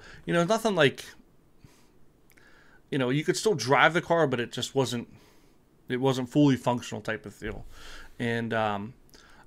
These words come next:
I was starting to look at, at W R Xs, and, you know, it, it just wasn't right at the time. Like, I, I could have bought it, like, a year p-, prior, but, you know, I, being an adult, I, it wasn't financially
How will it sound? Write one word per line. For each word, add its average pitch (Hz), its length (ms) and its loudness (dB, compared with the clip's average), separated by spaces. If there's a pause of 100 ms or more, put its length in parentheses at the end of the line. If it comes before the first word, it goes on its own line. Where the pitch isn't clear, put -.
I - 60 -4
was 123 80 -4
starting 156 260 4
to 156 40 4
look 151 140 2
at, 131 240 2
at 123 100 -6
W 131 280 2
R 120 160 2
Xs, 113 320 -6
and, 113 260 -6 (360)
you 123 100 -6
know, 117 160 -2
it, 113 180 -2 (240)
it 135 100 -14
just - 200 -6
wasn't 131 260 -2
right 107 300 -6
at 113 160 -8
the - 40 -20
time. 110 280 -4
Like, 107 260 -6 (640)
I, 127 160 2
I 139 100 2
could 190 300 2
have 160 100 0
bought 147 200 0
it, 165 180 0
like, 143 180 -2
a 151 40 -2
year 160 280 -2
p-, - 80 -12 (240)
prior, 160 400 2
but, 127 280 0 (1120)
you 127 100 -2
know, 117 180 0
I, 117 160 -2 (640)
being 156 240 6
an 143 60 2
adult, 131 460 0 (240)
I, 120 180 -6 (420)
it 139 80 0
wasn't 143 340 2
financially 120 720 -2